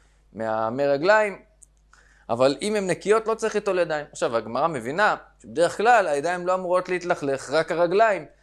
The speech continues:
אז למה צריך ליטול גם ידיים, מי שמטיל מי רגליים במקדש? מתרצת הגמרא, אמר רבי אבא, זאת אומרת, מזה שה-, ה-, צריך ליטול ידיים, סימן שהידיים גם כן בדרך כלל מתלכלכות בהטלת מי רגליים,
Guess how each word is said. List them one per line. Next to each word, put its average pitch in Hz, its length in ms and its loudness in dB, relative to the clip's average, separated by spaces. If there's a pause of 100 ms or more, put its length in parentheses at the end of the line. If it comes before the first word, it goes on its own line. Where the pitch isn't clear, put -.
(160)
אז 113 140 -8
למה 170 180 -2
צריך 165 240 -6
ליטול 160 300 -2
גם 151 200 2
ידיים, 143 500 2 (260)
מי 147 120 -10
שמטיל 143 380 -4
מי 147 120 -4
רגליים 139 380 2
במקדש? 104 680 -8 (460)
מתרצת 131 500 -4
הגמרא, 131 540 4 (400)
אמר 131 260 0
רבי 151 240 2 (100)
אבא, 165 240 4 (260)
זאת 135 320 -4
אומרת, 190 560 0 (240)
מזה 160 220 0
שה-, 127 260 2 (140)
ה-, 104 240 0 (140)
צריך 139 200 -2
ליטול 147 220 0
ידיים, 139 280 4
סימן 143 260 -8
שהידיים 135 520 0
גם 151 260 2
כן 127 180 -4
בדרך 120 260 -4
כלל 120 100 0
מתלכלכות 117 600 -4
בהטלת 123 600 0
מי 120 120 -4
רגליים, 113 400 -4